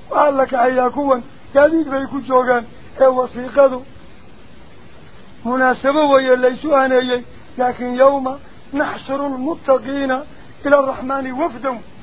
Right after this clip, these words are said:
iyagoo gaadiid ku jooga, ayaa kuwan la keenaya. "ونسوق المجرمين إلى جهنم وردا."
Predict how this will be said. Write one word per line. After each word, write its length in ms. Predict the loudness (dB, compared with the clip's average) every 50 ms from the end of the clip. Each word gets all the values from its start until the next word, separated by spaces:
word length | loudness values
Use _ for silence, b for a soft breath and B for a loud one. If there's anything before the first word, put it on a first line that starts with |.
| -20 -18 -8 -2
iyagoo 300 | -2 0 4 4 2 2 2 0
gaadiid 320 | 0 0 0 -2 -6 -8 -4
ku 100 | -4 -4
jooga, 380 | 0 4 4 4 6 4 2 -4 B B B B B B 0
ayaa 200 | 0 2 2 0
kuwan 360 | -2 -2 0 0 0 0 0
la 100 | -2 -2
keenaya. 560 | 0 0 0 2 2 2 2 2 2 0 -2 -2 -8 B B B B B B B -20 -16
"ونسوق 600 | -14 -10 -6 -6 -6 -6 -6 -6 -8 -8 -6 -4 -2 0 0
المجرمين 720 | 0 0 -2 -4 -4 -4 -4 -4 -2 -2 0 0 2 2 0 0 -2 B B B B B 2
إلى 140 | 4 4 4 4
جهنم 500 | 0 -2 -2 0 0 -2 -2 -2 -2 0 -2 0 0
وردا." 340 | 0 0 0 2 2 2 2